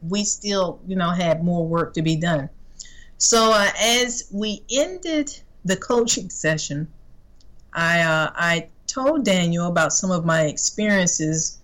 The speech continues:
of me seeing flying crafts hovering over my mother's property, and then, uh, one, uh, flying craft that we saw in Kentucky,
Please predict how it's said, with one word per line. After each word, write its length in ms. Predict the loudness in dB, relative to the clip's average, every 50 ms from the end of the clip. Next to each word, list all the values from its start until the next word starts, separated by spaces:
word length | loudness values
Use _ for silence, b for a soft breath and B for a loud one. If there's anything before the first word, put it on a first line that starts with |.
| b b b b b -4
of 120 | 2 4 6
me 180 | 6 6 4
seeing 460 | 4 2 2 2 4 4 4 2 2
flying 600 | 0 -2 -2 0 2 2 4 4 2 2 0 0 -2
crafts 540 | -4 -2 0 2 4 4 4 2 0 0 0
hovering 340 | 0 0 2 2 2 2
over 140 | 2 2 2
my 100 | 2 2
mother's 400 | 2 2 2 2 2 0 0 -2
property, 640 | -2 -2 0 2 2 2 2 0 0 0 0 -2 -2 b b b b b b b b b b -2
and 220 | 2 4 4 4 6
then, 360 | 4 4 4 4 4 2 0 0
uh, 460 | 0 0 2 2 2 2 0 0 -2 -6 -10 -20 -20 -20 -20 -20 -10 -4
one, 460 | -2 2 2 4 4 4 4 2 2 0 -4 -10 -20 -18 -6 -2
uh, 160 | -2 -2 -2
flying 520 | -2 -2 0 2 4 4 4 4 2 0
craft 520 | 0 -2 0 2 2 2 2 0 -2 -8 -18
that 160 | -16 -10 -6
we 140 | -4 -2 0
saw 440 | 0 2 2 4 4 4 2 0 0
in 260 | -2 -4 -2 -2 -2
Kentucky, 680 | -2 -4 -6 -4 -2 0 0 0 0 -2 -2 -4 -4